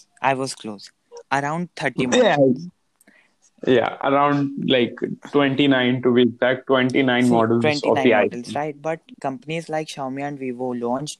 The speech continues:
Speaker 1: twenty-nine models, I think, in two years only.
Speaker 2: Definitely. Very easy.
Speaker 1: Like,
Speaker 2: Like,
Speaker 1: laun-,
Speaker 2: very
Speaker 1: yeah.
Speaker 2: easy.
Speaker 1: Launching every two months a phone is not a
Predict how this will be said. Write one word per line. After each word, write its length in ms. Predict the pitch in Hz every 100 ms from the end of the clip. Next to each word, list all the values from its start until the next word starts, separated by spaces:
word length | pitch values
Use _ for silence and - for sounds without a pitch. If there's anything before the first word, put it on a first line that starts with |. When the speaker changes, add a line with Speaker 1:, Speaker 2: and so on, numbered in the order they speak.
| -
Speaker 1:
twenty-nine 500 | 127 123 135 147 147
models, 380 | 131 123 143 147
I 140 | 127
think, 240 | - 143
in 160 | 156 151
two 160 | 131 131
years 280 | 123 123
only. 320 | 113 98 98 101 _ _ _ _ _ _ _ _ - - 139 135
Speaker 2:
Definitely. 640 | 156 135 - 143 131 110
Very 420 | 110 117 160 170 175
easy. 300 | 120 - - _ _ _ _ _ _ _ _ _ _ _ _ - -
Speaker 1:
Like, 300 | 131 135 151
Speaker 2:
Like, 0 |
Speaker 1:
laun-, 380 | 131 127 123
Speaker 2:
very 300 | 127 151 151
Speaker 1:
yeah. 180 | 135 139 107
Speaker 2:
easy. 200 | 107 95 _ _ _ - -
Speaker 1:
Launching 800 | 104 139 135 127 131 170 190 175 -
every 380 | 120 123 147 165
two 220 | 147 160
months 320 | 165 175 -
a 60 | 175
phone 400 | - 131 156 165
is 200 | 151 -
not 360 | 120 139 147
a 180 | 170 165